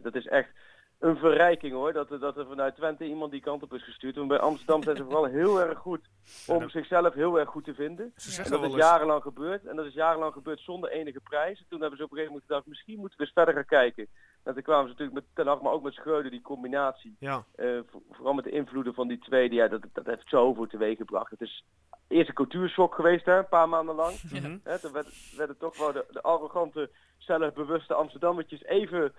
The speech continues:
Speaker 1: een spiegel voor gehouden. Maar
Speaker 3: Ja.
Speaker 1: vervolgens is het gaan draaien en, en gaan draaien. En ja, ik denk dat dit, dat, dat het bijna onhoudbaar is. Stel dat hij nou in de komende zomer, dat er een mooie club voorbij komt. Dan heeft hij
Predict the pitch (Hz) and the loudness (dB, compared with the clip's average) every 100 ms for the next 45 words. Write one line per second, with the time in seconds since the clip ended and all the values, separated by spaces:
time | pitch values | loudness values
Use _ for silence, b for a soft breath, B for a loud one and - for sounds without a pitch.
0 | b 151 147 202 185 196 185 165 160 175 | b -10 -8 -8 -6 -2 0 6 6 6
1 | 170 - 165 180 143 139 135 - 143 127 | 2 -2 -4 -4 -6 -10 -8 -6 -6 0
2 | 143 151 151 131 127 123 131 135 117 123 | 4 6 4 0 -6 -8 -10 -12 -12 -6
3 | 135 135 123 123 b b b _ _ 120 | -4 -4 -10 -14 b b b _ _ -6
4 | 120 165 156 - 143 147 143 131 139 123 | -4 -4 -8 -4 -4 -2 -6 -6 -6 -4
5 | 123 _ 127 123 120 127 131 110 117 135 | -8 _ -8 -8 0 0 0 -4 -2 -2
6 | 135 127 127 - 131 131 127 123 123 117 | -2 -6 -8 -4 -2 -2 -2 -2 -2 -6
7 | 117 135 131 127 113 123 127 120 113 101 | -6 -4 -4 -6 -8 -4 -4 -6 -10 -12
8 | _ _ _ 117 117 - 117 127 123 127 | _ _ _ -4 -4 -6 -2 -2 -2 -4
9 | 117 107 113 123 131 127 127 104 107 - | -8 0 2 2 -2 -4 -2 -2 -4 -6